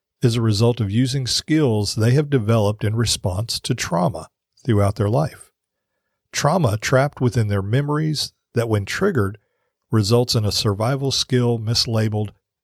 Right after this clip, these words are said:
as coping. Perhaps they're not coping at all. They're just surviving. Now, how do we know? Well, look at the fruit of your labor. Reflect on your life. Some people experience trauma and allow it to define them.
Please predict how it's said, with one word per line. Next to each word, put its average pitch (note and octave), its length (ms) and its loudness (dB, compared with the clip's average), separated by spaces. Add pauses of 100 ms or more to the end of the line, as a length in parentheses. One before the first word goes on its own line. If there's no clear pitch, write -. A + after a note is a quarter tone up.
(100)
as G#2+ 140 -2
coping. - 380 -2 (440)
Perhaps D#3+ 340 0
they're B2+ 120 4
not A#2+ 200 0 (140)
coping A#2 320 0
at G2 100 -2
all. - 380 -4 (200)
They're G#2 120 2
just G#2 340 0
surviving. G#2 520 -2 (560)
Now, D3+ 80 2
how E3+ 140 4
do F3 60 2
we C#3 140 2
know? D#3 440 0 (600)
Well, D3 320 0 (300)
look B2 340 2
at C3+ 80 -2
the B2+ 100 0
fruit A2+ 360 2
of G2 100 -2
your G2+ 160 -2
labor. F#2+ 480 -4 (540)
Reflect B2 480 2
on G#2+ 100 2
your G2 120 2
life. - 500 -6 (460)
Some G#3 300 0
people D3 300 2
experience A2 540 0
trauma G2+ 420 -4 (460)
and A#2 160 2
allow G#2 320 2
it - 120 -4
to A#2 120 -2
define F#2+ 460 -2
them. - 180 -18